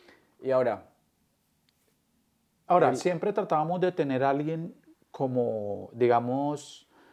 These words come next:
Speaker 2: no que todos les, por ejemplo, llegaron a ir cinco o seis en una noche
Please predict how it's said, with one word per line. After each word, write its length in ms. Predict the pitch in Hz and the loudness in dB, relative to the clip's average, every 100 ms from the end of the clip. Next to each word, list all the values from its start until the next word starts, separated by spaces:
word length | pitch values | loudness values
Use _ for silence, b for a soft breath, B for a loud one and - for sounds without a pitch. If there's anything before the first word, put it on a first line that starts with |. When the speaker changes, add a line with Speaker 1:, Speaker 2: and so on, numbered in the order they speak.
| b b | b b
Speaker 2:
no 200 | 147 147 147 | 0 2 4
que 120 | 165 | 2
todos 300 | 180 175 175 | 4 4 4
les, 220 | 175 160 - - | 2 -2 -6 -8
por 120 | 139 | -4
ejemplo, 300 | 131 123 151 160 151 | -4 -4 -8 -8 -6
llegaron 420 | 135 139 123 135 | -2 0 0 -2
a 100 | 147 | -4
ir 140 | 123 120 | -4 -6
cinco 520 | - 143 143 135 135 | -10 -12 -12 -12 -12
o 60 | 127 | -10
seis 400 | - 143 127 139 | -6 -4 -4 -6
en 120 | 131 | -8
una 200 | 127 123 | -8 -8
noche 380 | 127 123 - | -8 -10 -12